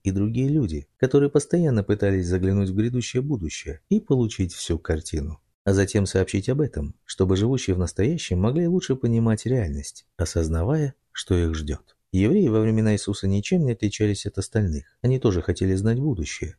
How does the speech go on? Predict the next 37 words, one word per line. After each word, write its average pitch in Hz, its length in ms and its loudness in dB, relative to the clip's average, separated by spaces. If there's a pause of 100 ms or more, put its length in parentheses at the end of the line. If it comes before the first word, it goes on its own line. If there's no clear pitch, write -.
и 104 80 2
у 101 80 6
них 101 220 4
были 92 240 2
на 92 120 2
то 90 140 -2
свои 98 220 0
причины. 95 560 -4 (120)
Я 95 200 2
имею 95 200 4
в 92 40 0
виду, 160 180 2
что - 180 -2
они 120 160 2
устали 107 440 0
от 98 160 -2
угнетения. 90 720 -2 (160)
Они 110 260 2
не 107 140 4
желали 120 340 2
более 107 300 2
быть 101 220 0
под - 180 -4
пятой 98 500 0
завоевателей. 95 880 0 (120)
Они 110 180 2
были 110 180 4
во 113 160 4
всех 110 280 -2
смыслах 92 480 0
благородным 87 600 0
народом 117 520 0 (140)
и 135 100 0
все 226 180 0
еще 170 220 0
являются 95 460 0
таковыми. 73 600 -2